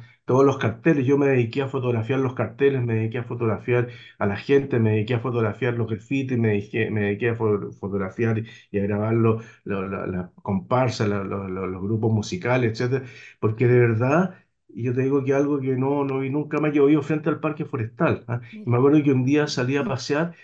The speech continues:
Speaker 1: y habían dos chicos, eh, eh, a mediodía, ¿ah? Todavía no había, no había gente, no había movimiento, nada, y habían dos chicos, un-, con una guitarra, tocando, uno con una batería, el otro con una guitarra,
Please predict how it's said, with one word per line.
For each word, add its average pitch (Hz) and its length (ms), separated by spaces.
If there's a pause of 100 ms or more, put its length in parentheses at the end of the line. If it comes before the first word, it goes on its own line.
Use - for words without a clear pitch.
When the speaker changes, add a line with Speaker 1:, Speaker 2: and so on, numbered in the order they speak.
(200)
Speaker 1:
y 123 60
habían 151 260
dos 175 220
chicos, 151 460 (100)
eh, 120 600
eh, - 20
a 117 120
mediodía, 143 680
¿ah? 127 100 (120)
Todavía 139 300
no 147 120
había, 143 360 (220)
no 117 120
había 127 180
gente, 151 440
no 127 60
había 139 120
movimiento, 135 480
nada, 151 220 (280)
y 120 80
habían 139 220
dos 151 180
chicos, 170 300
un-, 160 260
con 131 140
una 143 120
guitarra, 151 640
tocando, 151 500
uno 151 180
con 143 120
una 139 120
batería, 131 300
el 147 60
otro 143 140
con 147 100
una 147 80
guitarra, 143 360